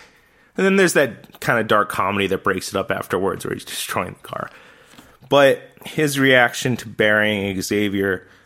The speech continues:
makes it real, because these movies have been around for over a decade, I believe, since the first X-Men. And we're getting to bury this character that's been around for all this time, through all these movies.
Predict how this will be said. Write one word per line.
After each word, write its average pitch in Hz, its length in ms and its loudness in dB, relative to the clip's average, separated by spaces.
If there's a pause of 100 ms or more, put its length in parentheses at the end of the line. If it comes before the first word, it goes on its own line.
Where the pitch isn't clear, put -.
(120)
makes 160 300 0
it 135 100 -2
real, 104 680 -2 (180)
because 113 880 -2 (320)
these 170 260 -2
movies 185 300 4
have 113 120 0
been 113 100 0
around 113 580 2
for - 180 -2
over 110 220 2
a 90 80 -2
decade, 87 380 -8
I - 60 -10
believe, - 320 -8 (960)
since 117 300 -4
the - 100 -10
first 107 260 -4
X-Men. 95 460 -6 (340)
And 123 500 2 (240)
we're 139 180 4
getting 151 340 2
to 131 160 -2
bury 113 720 2 (140)
this 104 140 -6
character 135 540 0
that's 98 180 -10
been 101 160 -4
around 104 360 0
for - 160 -10
all 117 320 0
this 110 160 -4
time, 107 320 -2
through 95 220 -4
all 123 260 2
these 117 220 -2
movies. 101 640 -4